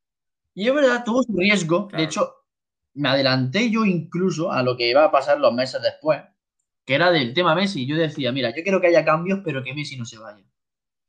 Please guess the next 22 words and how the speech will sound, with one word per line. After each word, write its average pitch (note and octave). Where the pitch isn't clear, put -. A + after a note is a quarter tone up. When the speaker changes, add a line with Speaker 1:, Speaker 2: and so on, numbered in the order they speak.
Speaker 1:
Y B2+
fue B2+
una G3
cuerda C#3
floja, E3
madre D3+
mía, C#3
qué E3+
mal E3+
lo C#3
pasamos D3
todos C#3
los D3
culés. C#3
Y C#3
por B2+
suerte D#3+
ha D#3
pasado D3
lo C3+
mejor C3
posible. B2+